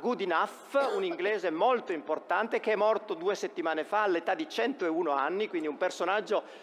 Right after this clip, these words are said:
sicuramente rilevante. Ma le batterie al litio, se vogliamo, sono molto diffuse. Nei vostri cellulari tutti avete una batteria al litio, ma se volete un'automobile con la batteria al litio, ecco che dovete andare, diciamo, su una tipologia di auto, anche su un livello, di auto elettriche, su un livello molto alto.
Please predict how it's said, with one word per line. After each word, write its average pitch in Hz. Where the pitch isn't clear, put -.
sicuramente 247
rilevante. 214
Ma 285
le 220
batterie 262
al 302
litio, 233
se -
vogliamo, 208
sono 190
molto 208
diffuse. 233
Nei 202
vostri 220
cellulari 202
tutti 226
avete 190
una 160
batteria 170
al 233
litio, 185
ma 180
se 233
volete 262
un'automobile 226
con 226
la 196
batteria 220
al 285
litio, 214
ecco 226
che 220
dovete 214
andare, 180
diciamo, 196
su -
una 220
tipologia 226
di 226
auto, 190
anche 185
su 208
un 208
livello, 165
di 170
auto 165
elettriche, 185
su -
un 226
livello 160
molto 151
alto. 120